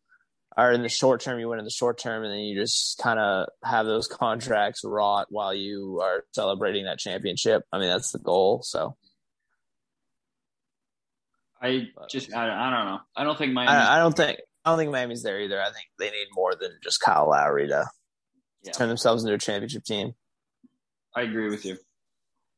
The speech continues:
Speaker 2: Um, no, any more basketball news?
Speaker 1: Uh, not that I can think of. I'm sure we're probably missing stuff, but
Speaker 2: Yeah.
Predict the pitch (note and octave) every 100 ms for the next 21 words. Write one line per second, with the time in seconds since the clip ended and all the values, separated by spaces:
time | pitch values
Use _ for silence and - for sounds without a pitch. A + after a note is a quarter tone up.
0 | _ _ B2 C3 C3+ B2+ A2+ G#2 - _
1 | _ _ _ _ _ _ _ B2 C3+ C#3
2 | C#3+ C#3 A#2 A#2+ C#3 C#3 D#3 F3 - -
3 | _ _ _ _ _ _ _ _ - -
4 | A#2 B2 D#3 G#3+ G3 A#2 B2 G#2 G#2 A#2
5 | B2+ B2 B2 G#2+ G2 - - - F2+ E2
6 | - - D#2 - _ _ _ - A2+ A2